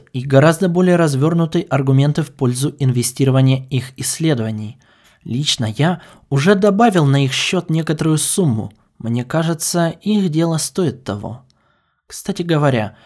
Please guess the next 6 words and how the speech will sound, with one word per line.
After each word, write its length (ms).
на 360
Фимфикшене 1160
уже 220
существует 640
группа, 420
посвящённая 880